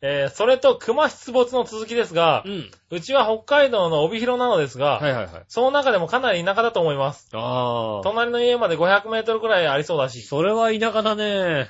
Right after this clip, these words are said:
Speaker 1: はい。ファックスで警告が送られてくるくらいなので、もちろん熊も出るし、
Speaker 2: うん。
Speaker 1: 鹿も出るし、狐もいるし。
Speaker 2: うん。
Speaker 1: はい。
Speaker 2: いいとこだよね。
Speaker 1: えーとね、ウサギやリス、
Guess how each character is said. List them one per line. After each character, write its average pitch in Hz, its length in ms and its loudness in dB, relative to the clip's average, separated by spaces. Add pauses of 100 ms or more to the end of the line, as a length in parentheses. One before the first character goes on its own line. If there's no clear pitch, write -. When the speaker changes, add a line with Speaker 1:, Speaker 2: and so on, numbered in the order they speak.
(140)
Speaker 1:
は 151 320 -2
い。 104 120 -12 (680)
フ 247 80 -2
ァ 277 80 2
ッ - 20 -4
ク - 140 -10
ス 226 120 -10
で 190 240 4
警 226 260 -2
告 226 220 0
が 233 120 4
送 214 180 2
ら 233 140 6
れ 233 80 -2
て 233 80 0
く 240 120 -4
る 226 60 0
く 196 80 -10
ら 185 120 2
い - 20 0
な 151 80 2
の 139 100 0
で、 156 140 2
も 143 160 -2
ち 151 80 -10
ろ 226 100 -2
ん 160 60 -8
熊 214 240 0
も 143 80 2
出 143 100 0
る 131 80 -4
し、 110 280 -16
Speaker 2:
う 131 40 -18
ん。 107 460 -14 (260)
Speaker 1:
鹿 247 120 2
も 247 200 4
出 240 100 10
る 220 120 4
し、 151 180 -12
狐 233 380 -4
も 226 120 0
い 220 80 2
る 208 80 -2
し。 131 280 -10 (120)
Speaker 2:
う 117 60 -16
ん。 101 200 -14 (200)
Speaker 1:
は 160 240 2
い。 113 100 -10 (320)
Speaker 2:
い 220 80 -12
い 202 40 -10
と 185 80 -6
こ 147 80 -4
だ 139 60 0
よ 135 40 -2
ね。 127 120 -4
Speaker 1:
え 117 220 -8
ー - 20 -20
と 117 100 -8
ね、 120 240 -6 (120)
ウ 170 120 -6
サ 240 160 4
ギ 233 100 0
や 233 140 4
リ 247 140 -4
ス、 175 300 -4